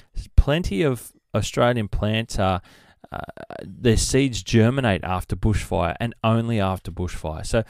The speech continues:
there's a lot of things that happen after fire that doesn't happen any other time. It really is very unique and certainly something to see, and that's what the members and, uh, some of the townsfolk around Mallacoota are starting to see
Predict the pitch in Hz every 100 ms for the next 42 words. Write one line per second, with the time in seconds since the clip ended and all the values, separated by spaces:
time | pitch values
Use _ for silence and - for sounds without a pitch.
0 | - _ - 113 117 120 160 180 - 175
1 | 160 143 139 139 135 120 110 104 - 110
2 | 107 107 101 - - 110 - 120 120 104
3 | 104 - 113 107 98 95 - 90 85 80
4 | - - _ _ _ 113 95 120 131 131
5 | 135 131 113 110 107 101 98 95 90 90
6 | - 110 110 107 107 95 95 95 - 110
7 | 101 110 165 - - _ - 101 113 123
8 | - 139 120 107 107 110 107 104 - 107
9 | 101 98 98 101 95 - - - - 131
10 | 139 117 113 110 113 110 - - - 107
11 | - - 104 101 104 101 80 - 101 98
12 | 95 - 98 92 90 - 92 95 90 90
13 | - 92 90